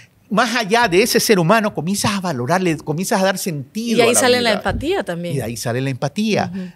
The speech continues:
Speaker 1: Y ahí sale el respeto por la
Speaker 2: Ujú.
Speaker 1: vida,
Speaker 2: Ujú.
Speaker 1: por el otro,
Speaker 2: Ujú.
Speaker 1: porque comienzas a entender lo que es el sacrificio de alguien,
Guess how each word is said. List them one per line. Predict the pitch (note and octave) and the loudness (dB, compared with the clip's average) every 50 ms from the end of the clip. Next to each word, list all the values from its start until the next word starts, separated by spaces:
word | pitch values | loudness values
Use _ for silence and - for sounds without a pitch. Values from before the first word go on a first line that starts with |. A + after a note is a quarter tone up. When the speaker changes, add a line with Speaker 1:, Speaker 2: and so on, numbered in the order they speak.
| _ | _
Speaker 1:
Y | - C3 B2 | -8 -4 -4
ahí | B2 D#3 E3 | -2 -2 -4
sale | D#3+ - - - D3+ D#3 E3 C#3+ | -6 -8 -6 -4 -2 -2 -2 -2
el | A#2 A2 | -4 -6
respeto | G2+ - - - - _ _ - D3 D3 C#3+ B2+ - - F2+ | -8 -10 -12 -14 -16 _ _ -6 -4 -4 -4 -4 -6 -10 -10
por | E2 G2 G2 G2+ | -8 -8 -8 -6
la | E2+ E2+ | -6 -6
Speaker 2:
Ujú. | F2+ | -6
Speaker 1:
vida, | F2 G2+ G2 F#2 E2 E2 D#2+ C#2+ - - - - - | -6 -6 -8 -8 -10 -12 -14 -16 -16 -20 -18 -16 -16
Speaker 2:
Ujú. | F3+ E3 D#3 F3 | -14 -14 -12 -4
Speaker 1:
por | C#3 D3+ D3 | -2 0 0
el | B2+ B2 G#2+ A2 A#2+ | 0 -2 -4 -4 -4
otro, | B2+ C#3 C3+ C3 B2+ - - F#2+ F#2 F2+ F2 F2+ - - - - - - | -2 0 0 -2 -2 -6 -8 -8 -6 -8 -8 -10 -14 -20 -20 -20 -14 -10
Speaker 2:
Ujú. | G#3+ | -4
Speaker 1:
porque | F3+ E3+ F3+ E3+ E3+ - | -2 -2 -2 -2 -4 -8
comienzas | - D#3 C#3+ D#3+ F3+ F3 - F#3+ | -8 -6 -4 -4 -4 -4 -4 -4
a | E3 E3+ | -4 -4
entender | D3+ C3 B2 - - B2 A2 A#2 A#2 A2+ A#2 E3+ F#3 F3 D3+ A#2+ G#2 G#2 - - - _ | -4 -6 -8 -8 -8 -6 -6 -6 -6 -4 -2 0 0 0 0 0 -4 -6 -12 -18 -20 _
lo | - C#3+ C#3+ C#3 C3 C#3 - | -6 -2 0 0 0 -2 -4
que | - B2+ B2+ C3 D3 E3+ | -8 -6 -4 -4 -4 -4
es | E3 - - - - | -4 -6 -8 -10 -8
el | C#3+ C3+ A#2 | -8 -8 -6
sacrificio | - - A#2 - - C#3 B2 A2+ A2+ - - G3+ A#3 G3+ - - - A#2 G#2+ | -6 -6 -6 -6 -8 -10 -10 -10 -10 -6 -2 -2 0 0 0 -2 -4 -4 -4
de | G2+ G2 G2+ | -4 -4 -4
alguien, | G#2 G#2+ G#2+ G2+ F#2+ F2+ F2+ F2 E2+ | -2 -2 -4 -4 -6 -10 -12 -14 -16